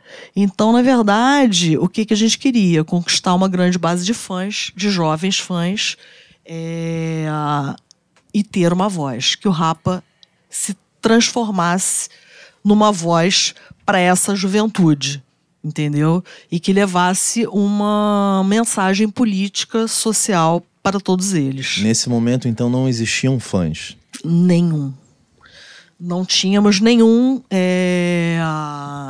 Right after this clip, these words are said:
Speaker 1: nenhum fã. A banda tava vindo absolutamente do zero. E, e a gente achava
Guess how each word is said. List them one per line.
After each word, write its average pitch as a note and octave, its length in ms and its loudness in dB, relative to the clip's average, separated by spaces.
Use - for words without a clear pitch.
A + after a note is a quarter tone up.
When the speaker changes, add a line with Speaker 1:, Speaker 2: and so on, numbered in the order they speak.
Speaker 1:
nenhum F#3+ 240 0
fã. D4+ 360 0
A G3+ 60 4
banda F#3 300 0
tava B3+ 240 -2
vindo C#4 280 0
absolutamente D#4 600 0
do F#4 120 2
zero. G#3 540 0
E, E3+ 1080 2
e F#3+ 140 4
a G#3+ 100 6
gente A#3 600 0
achava F#3+ 1000 0